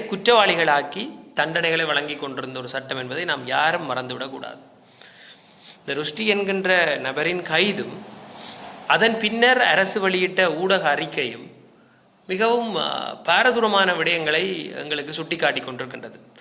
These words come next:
குறிப்பாக அரசாங்கம் கைது செய்த பின்னர், ஆ, அவருக்கான சாட்சியங்களை தேடி அலைவது போல் எங்களுக்கு தோன்றுகின்றது. அரசாங்கத்திடம் போதிய சாட்சிகள் இருந்தால் நீதிமன்றத்திடம் சமர்ப்பித்து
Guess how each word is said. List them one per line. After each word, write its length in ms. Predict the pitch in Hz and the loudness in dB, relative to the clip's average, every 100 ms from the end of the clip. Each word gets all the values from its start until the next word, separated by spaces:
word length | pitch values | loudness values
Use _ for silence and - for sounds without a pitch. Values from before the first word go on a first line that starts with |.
| - - - - | -20 -20 -20 -6
குறிப்பாக 580 | 151 175 196 180 220 | -2 2 2 4 6
அரசாங்கம் 560 | 208 156 170 190 196 202 | 6 4 4 2 2 0
கைது 320 | 180 160 185 | 0 0 0
செய்த 320 | 190 185 190 | 0 0 0
பின்னர், 520 | 180 - 214 208 135 - - - - - - - - - | -2 -2 0 2 0 -2 -12 -18 -20 -20 -20 -20 -20 -4
ஆ, 100 | 143 147 151 151 156 156 | 0 2 2 2 0 0
அவருக்கான 560 | 160 196 208 214 208 202 | 2 4 2 2 2 2
சாட்சியங்களை 920 | 185 202 208 214 208 202 202 202 190 | 4 2 2 0 2 4 2 2 -2
தேடி 360 | 190 185 196 180 | 0 2 4 4
அலைவது 380 | 165 180 180 165 | 4 4 4 2
போல் 140 | 196 | 2
எங்களுக்கு 360 | 185 180 180 196 | 2 2 0 0
தோன்றுகின்றது. 600 | 190 180 180 170 143 - - - - - - - | 0 2 0 0 -2 -4 -12 -20 -20 -20 -10 0
அரசாங்கத்திடம் 880 | 147 175 214 214 214 214 208 214 220 - - - - - - - - | 4 6 4 6 4 6 4 4 0 -8 -16 -20 -20 -20 -20 -20 -8
போதிய 380 | 143 170 190 185 | 0 2 4 4
சாட்சிகள் 460 | 165 160 160 170 156 | 4 2 2 -2 0
இருந்தால் 560 | 165 165 131 143 208 - - - - - - - - 143 | 0 2 2 2 -4 -14 -20 -20 -20 -20 -20 -20 -14 -2
நீதிமன்றத்திடம் 680 | 151 160 175 170 170 175 175 | 0 2 2 2 2 2 0
சமர்ப்பித்து 920 | 156 156 170 180 185 151 175 - | 0 0 0 0 0 -2 -2 -4